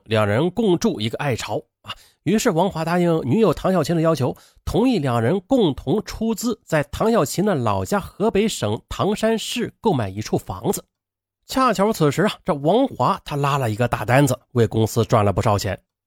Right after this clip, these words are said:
王华就找到周伟兑现提成，而周伟却推脱说公司最近资金紧张，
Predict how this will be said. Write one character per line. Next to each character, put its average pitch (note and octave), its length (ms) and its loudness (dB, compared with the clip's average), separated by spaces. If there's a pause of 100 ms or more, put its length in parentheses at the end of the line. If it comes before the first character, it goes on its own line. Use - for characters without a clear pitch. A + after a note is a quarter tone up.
(220)
王 D3+ 180 2
华 D3+ 360 0
就 D#3 180 4
找 A2+ 140 2
到 C3 100 4
周 C#3 200 4
伟 G#2+ 260 2
兑 A#2+ 160 2
现 A#2 160 2
提 A2 120 0
成， G#2 240 0 (680)
而 D3+ 100 -4 (140)
周 C4 280 0
伟 G#2 220 2
却 - 200 -4
推 B2+ 240 -2
脱 A#2+ 160 0
说 C#3+ 260 0 (220)
公 A#3+ 200 2
司 A#3+ 300 0
最 A3+ 160 0
近 G3+ 340 2
资 A#3 200 -2
金 A#3+ 200 0
紧 G2+ 300 -2
张， G3+ 220 0